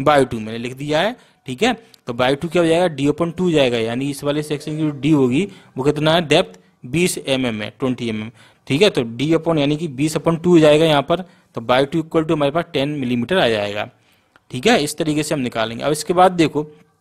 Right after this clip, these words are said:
we know that distance between center of gravity of the section and left face, यानी कि वो हमको क्या निकालना है, एक्स बार निकालना है, वाई बार निकालना है, ठीक है। तो हमको क्या करना है, डिस्टेंस लेना है किसके बीच में, center of gravity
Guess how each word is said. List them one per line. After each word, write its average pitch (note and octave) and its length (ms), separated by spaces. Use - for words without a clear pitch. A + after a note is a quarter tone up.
we E3 160
know F3 220
that F3+ 260
distance F3 420
between D3+ 360
center C3 340
of D3+ 100
gravity B2+ 360
of B2+ 220
the D3+ 200
section C3 460
and F3 180
left C3+ 320
face, G#2 200
यानी C#3 240
कि E3+ 120
वो F3+ 100
हमको D#3 200
क्या D#3+ 160
निकालना E3 320
है, G3 200
एक्स C#3 260
बार E3+ 240
निकालना E3+ 420
है, F3 100
वाई C3+ 180
बार D3 100
निकालना D#3+ 400
है, F3+ 140
ठीक D#3 140
है। G3 80
तो F#3 160
हमको E3 220
क्या E3+ 120
करना E3+ 260
है, G3+ 120
डिस्टेंस D3+ 520
लेना A#2 320
है A2+ 240
किसके D#3 260
बीच E3 200
में, G3 140
center D3+ 520
of E3 80
gravity D#3 420